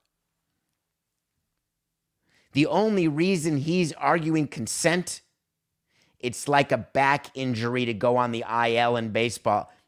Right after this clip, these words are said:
Can't really prove it, but we can say it and no one will say anything back. The problem is, in this scenario, people are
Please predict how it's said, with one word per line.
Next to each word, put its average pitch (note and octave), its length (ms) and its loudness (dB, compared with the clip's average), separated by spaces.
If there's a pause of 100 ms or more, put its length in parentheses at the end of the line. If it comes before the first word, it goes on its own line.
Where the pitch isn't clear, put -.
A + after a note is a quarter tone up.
Can't A#3 240 2
really G3 220 4
prove E3+ 340 2
it, D3+ 180 2 (180)
but C#3 140 2
we C3+ 140 0
can A#2+ 200 -6
say D3 400 2
it C#3+ 120 -2 (320)
and A#2+ 240 -2
no C3 140 4
one B2+ 160 2
will B2 80 0
say G#2+ 240 0
anything G#2 400 -4
back. C#2+ 380 -10 (1120)
The E2 80 -12
problem B2+ 500 0
is, B2 240 0
in F2+ 160 -4
this C3+ 140 -2
scenario, C#3+ 760 0 (840)
people C3+ 420 -4
are A#2+ 440 0